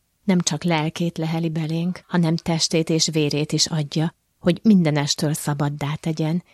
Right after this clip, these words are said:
és mindent szolgálatunkba állítson. „Az élet asztalán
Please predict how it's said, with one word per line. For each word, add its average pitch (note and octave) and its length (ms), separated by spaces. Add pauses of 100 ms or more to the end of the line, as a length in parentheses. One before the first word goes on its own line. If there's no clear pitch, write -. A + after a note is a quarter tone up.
(160)
és - 160
mindent C#3+ 640
szolgálatunkba C#3 880
állítson. C#3 680 (540)
„Az - 200
élet G#3 320
asztalán D#3+ 680